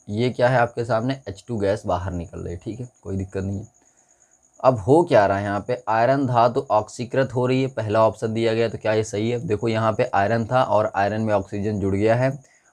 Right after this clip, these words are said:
और जिसमें भी ऑक्सीजन अगर जुड़ता है तो वो चीज़ क्या होती है, ऑक्सीकृत होती है। मतलब ये क्या हो रहा है बेटा, ऑक्सीकृत हो रहा है, मतलब ये बात बिल्कुल सही है, पहला पॉइंट सही है। जल जो है अपचयित हो रहा है, तो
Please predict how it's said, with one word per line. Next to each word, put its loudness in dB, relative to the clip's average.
और 0
जिसमें 2
भी 4
ऑक्सीजन 2
अगर 0
जुड़ता 0
है 2
तो -2
वो 2
चीज़ -4
क्या 6
होती 2
है, -6
ऑक्सीकृत -6
होती -4
है। -4
मतलब -6
ये 0
क्या 4
हो 2
रहा 0
है -2
बेटा, -4
ऑक्सीकृत -6
हो 0
रहा 4
है, 0
मतलब -2
ये 0
बात 2
बिल्कुल -6
सही 0
है, -12
पहला 4
पॉइंट -2
सही -12
है। -16
जल 4
जो 2
है 4
अपचयित -4
हो 0
रहा 4
है, -4
तो 2